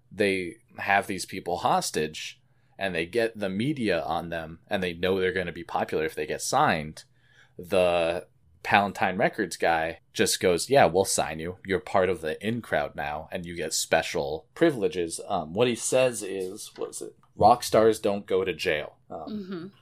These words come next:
Speaker 1: references Vince Neil, who famously, you know, basically killed, I think did kill someone drunk driving, and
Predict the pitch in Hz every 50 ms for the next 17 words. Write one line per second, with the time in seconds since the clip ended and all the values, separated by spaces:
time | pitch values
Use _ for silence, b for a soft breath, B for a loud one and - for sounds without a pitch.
0 | _ _ _ - 110 110 - 110 98 - 101 92 85 90 90 82 82 85 95 90
1 | 82 - - 92 90 85 78 78 73 - 80 76 - 95 80 78 76 76 - -
2 | 71 69 73 73 - - - 85 73 69 69 - - - - - - _ _ _
3 | - 80 76 - - 65 - - 98 82 76 - - 120 107 92 - 120 104 80
4 | - 87 76 - - 85 76 - - 87 82 80 80 78 87 71 78 - - 82
5 | 78 80 78 71 76 - - 82 85 85 -